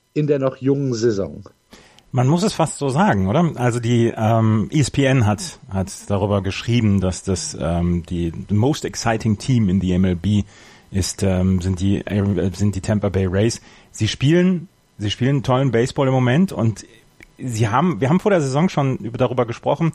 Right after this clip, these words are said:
Speaker 2: Die Rays haben letzte Saison eine fantastische Saison gehabt. Sie haben sich verstärkt. Sie haben ja unter anderem dann auch Charlie Morton dazu geholt.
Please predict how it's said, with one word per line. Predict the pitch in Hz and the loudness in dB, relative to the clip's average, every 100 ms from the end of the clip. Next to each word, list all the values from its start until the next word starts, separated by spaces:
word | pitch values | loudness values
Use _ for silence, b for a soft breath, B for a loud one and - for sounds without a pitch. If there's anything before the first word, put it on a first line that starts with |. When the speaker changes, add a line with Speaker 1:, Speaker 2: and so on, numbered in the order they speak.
| B B B B _ | B B B B _
Speaker 2:
Die | - | -2
Rays | 110 120 113 | 0 2 2
haben | 104 | 2
letzte | 107 135 - 143 | 2 0 0 0
Saison | 120 131 | 2 2
eine | 127 | 0
fantastische | - 120 120 - 107 107 | 0 0 0 -2 -4 -2
Saison | 101 104 110 | 0 0 2
gehabt. | 104 95 101 - | 2 2 0 -2
Sie | 101 | 0
haben | 95 95 98 | 2 2 2
sich | 92 - - | 0 -4 -10
verstärkt. | - 107 95 127 120 147 - - | -4 -2 -2 0 2 0 -2 -8
Sie | 101 | -2
haben | 101 107 | 0 0
ja | |
unter | - 117 117 | 0 0 0
anderem | 101 107 98 101 | 0 0 2 2
dann | 95 | 2
auch | 85 | 0
Charlie | - 95 101 | 0 0 2
Morton | 113 143 139 | 2 0 0
dazu | 120 - 131 | -2 -2 -4
geholt. | 110 113 120 117 | -2 0 2 0